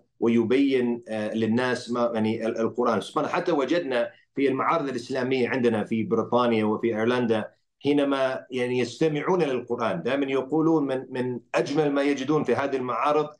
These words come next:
حينما يستمعون للقرآن، لا يفهمون كلمة، لكن هذه يبين لنا كمسلمين يعني قوة القرآن. فهذه حقيقة هي فرصة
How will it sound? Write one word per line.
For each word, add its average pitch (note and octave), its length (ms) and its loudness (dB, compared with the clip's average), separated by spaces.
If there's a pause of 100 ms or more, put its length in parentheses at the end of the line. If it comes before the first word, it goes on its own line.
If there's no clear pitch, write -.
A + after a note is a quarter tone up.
(240)
حينما D3+ 320 0
يستمعون D#3 420 0
للقرآن، C#3 420 0
لا D3+ 160 0
يفهمون D3+ 640 -2 (200)
كلمة، C3+ 420 -2 (380)
لكن C3 340 -2
هذه D3+ 280 -2
يبين D3+ 320 2
لنا D3+ 180 0
كمسلمين D3 760 -2
يعني A2+ 240 0
قوة D#3 380 2
القرآن. A2+ 540 -2 (320)
فهذه B2 760 0
حقيقة D3+ 580 0
هي C3 220 0
فرصة D3 600 -2